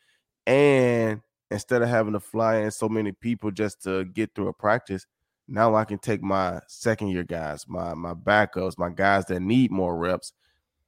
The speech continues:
They can go through the mini camp with the rookies, and we can have a good three-day session, and I can get my veteran guys a break. Like I said, Calvin Johnson, Matthew Stafford, they don't need to be throwing any more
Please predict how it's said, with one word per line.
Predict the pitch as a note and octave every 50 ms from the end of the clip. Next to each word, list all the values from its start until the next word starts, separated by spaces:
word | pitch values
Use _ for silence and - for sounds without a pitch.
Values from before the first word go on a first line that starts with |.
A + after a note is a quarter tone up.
| _ _
They | - A#2+ C3+ D3+
can | D3 C#3+ A#2+
go | A#2 A#2+ A#2
through | A2+ - A#2 G#2
the | G#2
mini | G#2 G#2+ G#2 G#2 G2+
camp | - - - A2+ G#2 F2+ - D#2+ -
with | - C#3 E3+ E3
the | - C3
rookies, | G#2+ G2+ G#2 G2+ - - G#2 G#2 G2+ - - _ _ _ _ -
and | F2+ F#2+ G#2+
we | B2 A#2+
can | - A#2+
have | A#2+ A#2 A2 G2+ F#2+
a |
good | F#2 F2 F#2 A2+ G#2+ G2 - _
three-day | - G#2+ G#2 G2 F#2+ F#2+
session, | F#2 - - B2 A#2+ A#2+ A2+ - G2 F#2+ F#2 - _ _ _ _ _
and | A2+ A2 A2
I | G#2+ G#2+
can | G#2 G2
get | G2 G#2+ G2
my | G2+ G2+ F#2+
veteran | F2 F#2 G#2+ G#2 G2+ G2 G2 F#2+
guys | F#2+ F#2 F2+ E2 D#2 -
a |
break. | A#1+ - - A2+ A2+ F#2+ F2 - _
Like | - F2 F2 F2+
I | F2+
said, | - - G#2 F#2 - _ _ _ _ _ _
Calvin | - B2+ A2 A2+ A#2+ A#2 G2
Johnson, | F2+ A#2+ A#2+ A#2+ A2+ A2+ G#2+ G#2+
Matthew | G#2+ G#2+ G#2+ - - G#2
Stafford, | - - A#2 A#2 A2+ A2 - - G2+ G2 - _ _ _ _ _ _ _ _ _ _ _ _ _ _ _ _ _
they | - A2
don't | A#2 A#2+ A#2+
need | A#2 A#2 G#2
to | G#2
be | G2 G#2 G#2
throwing | - - G2+ G2+ G2+ G2 G2
any | F#2+ F#2+ F#2+
more | F#2+ F#2+ F#2+ F#2+ F#2+ F#2 F#2 F2+ F2 F#2